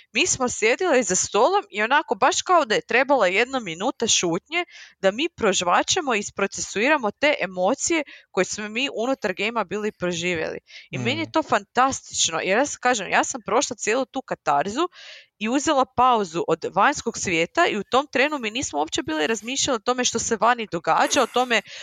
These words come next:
Speaker 1: e, što ću ja sutra buć, što ću ja sutra radit, kako je vani vrijeme, jel vani pada kiša ili ne.
Speaker 2: Mhm.
Speaker 1: Mi smo bili skroz uživljeni u to. A recimo jedna od velikih s-,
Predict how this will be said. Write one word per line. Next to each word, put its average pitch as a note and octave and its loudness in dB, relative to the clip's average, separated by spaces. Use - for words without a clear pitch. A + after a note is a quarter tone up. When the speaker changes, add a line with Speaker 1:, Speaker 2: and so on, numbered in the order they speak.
Speaker 1:
e, G3+ 4
što B3 4
ću - 2
ja A#3+ 2
sutra A3+ 0
buć, C4 -2
što B3 2
ću - 0
ja A#3 4
sutra G3+ -2
radit, A#3+ 2
kako C4 2
je A3 2
vani G#3 2
vrijeme, G#3 0
jel A3+ 2
vani A3 2
pada A3 -2
kiša G#3 0
ili E3+ -2
ne. F2+ -12
Speaker 2:
Mhm. A2 -10
Speaker 1:
Mi A3 -2
smo C4+ -2
bili C4 -2
skroz C4 0
uživljeni G#3 -2
u F3+ -6
to. C3+ -4
A E3 0
recimo A#3 0
jedna A#3+ 2
od - -4
velikih G#3+ 0
s-, - -12